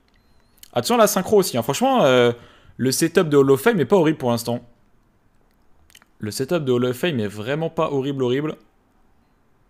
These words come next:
Mais il y a plus de brume. Et là, une fois qu'il y a plus de brume, ça va le faire. Et puis, je sais pas, après, euh, il faut qu'il bloque le portail encore, hein. Parce que là, si Ward Portail, il arrive à débloquer ça et faire sa vie en haut, Solaris sont trop bien.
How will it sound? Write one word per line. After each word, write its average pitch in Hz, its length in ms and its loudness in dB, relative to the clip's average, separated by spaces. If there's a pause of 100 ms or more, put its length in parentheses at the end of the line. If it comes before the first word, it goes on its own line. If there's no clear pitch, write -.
(880)
Mais 147 380 2
il 165 60 2
y - 20 4
a 156 60 4
plus 165 140 2
de 135 40 -4
brume. 113 300 0
Et 104 80 -6
là, 139 100 2
une 147 160 -6
fois 143 100 -8
qu'il 143 80 -4
y - 20 -2
a 131 40 -2
plus 143 80 -10
de 135 60 -10
brume, 165 400 0 (800)
ça 113 280 0
va 123 140 4
le 127 80 0
faire. 160 240 -2
Et 135 60 -2
puis, - 100 -10
je - 60 -6
sais - 220 -8
pas, 98 100 -12
après, 226 260 0
euh, 135 280 4
il 127 120 -2
faut 127 120 -10
qu'il 123 160 -10
bloque 147 180 0
le 147 60 -2
portail 127 260 -2
encore, 104 280 -2
hein. 98 100 -6 (1120)
Parce 110 140 -8
que 139 100 0
là, 165 120 2
si 151 160 0 (100)
Ward 156 220 2
Portail, 175 240 0
il 151 80 2
arrive 131 160 2
à 123 80 4
débloquer 170 460 0
ça 170 340 2
et 120 420 4
faire 165 200 -6
sa 156 160 2
vie 160 180 0
en 143 120 0
haut, 175 300 0 (400)
Solaris 135 360 2
sont - 120 -4
trop 123 180 -2
bien. 139 260 0